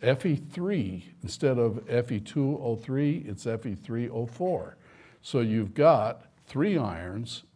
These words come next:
and four oxygens. But look at that strange molecule. There's one up on top, an iron and an oxygen with a double bond, and then there's two irons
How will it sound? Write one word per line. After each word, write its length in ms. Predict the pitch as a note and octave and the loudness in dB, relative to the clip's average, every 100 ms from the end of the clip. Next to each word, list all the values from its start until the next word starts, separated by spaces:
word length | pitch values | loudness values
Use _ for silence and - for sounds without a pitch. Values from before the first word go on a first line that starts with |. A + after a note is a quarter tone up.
| - | -6
and 220 | A2 G#2+ | -6 -2
four 180 | B2+ A2 | 0 2
oxygens. 840 | B2+ C#3+ - F2+ F#2 F#2 - - - - - _ - | 2 0 -6 -12 -12 -14 -18 -20 -20 -20 -20 _ -4
But 120 | A2+ | 2
look 200 | C3+ A#3 | 2 4
at 100 | B3+ | 4
that 180 | G3+ - | 2 0
strange 440 | - F3 F#3 D3+ | -4 -2 -2 0
molecule. 680 | C3 B2 D3 A#2+ - F2+ - - | 0 2 2 0 -6 -10 -10 -6
There's 200 | G#2+ G2 | -6 0
one 200 | C3 F#3 | 2 2
up 160 | F3+ | 0
on 180 | F#3 E3+ | -2 -2
top, 480 | E3+ G#2+ F#2 A2+ - | -2 -4 -2 -6 -8
an 120 | G#2+ | -6
iron 320 | G#2+ B2 B2+ | -4 -2 -2
and 140 | A#2 A#2+ | -2 -2
an 80 | |
oxygen 520 | A2+ G2 F#2 - A2 A2+ | -2 -6 -10 -10 -6 -4
with 140 | G#2+ | -4
a 40 | |
double 240 | A2 G2+ A2 | -2 -2 -2
bond, 420 | A2 F2 G#2 C#3+ - - - - - | -4 -8 -8 -10 -12 -20 -20 -20 -4
and 360 | A#2+ B2 A#2 | 0 2 2
then 320 | A2+ D#3 G3 F3+ | 2 2 4 4
there's 400 | C#3+ B2 A#2+ - | 4 2 -2 -8
two 380 | - G3+ B3+ A3 | -4 0 2 2
irons 600 | A2+ G#2 G#2+ A#2+ A#2+ | 0 -2 -2 -4 -6